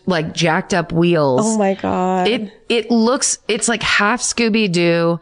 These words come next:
Speaker 1: half, like, Monster Truck Rally.
Speaker 2: Uh-huh.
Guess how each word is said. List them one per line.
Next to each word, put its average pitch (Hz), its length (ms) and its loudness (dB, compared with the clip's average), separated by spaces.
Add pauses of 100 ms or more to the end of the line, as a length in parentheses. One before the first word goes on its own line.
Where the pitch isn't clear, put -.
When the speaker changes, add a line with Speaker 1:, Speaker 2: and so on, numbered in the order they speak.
(240)
Speaker 1:
half, - 880 -2
like, 180 560 0
Monster 175 500 0
Truck 180 320 -2
Rally. 156 520 2
Speaker 2:
Uh-huh. 180 380 0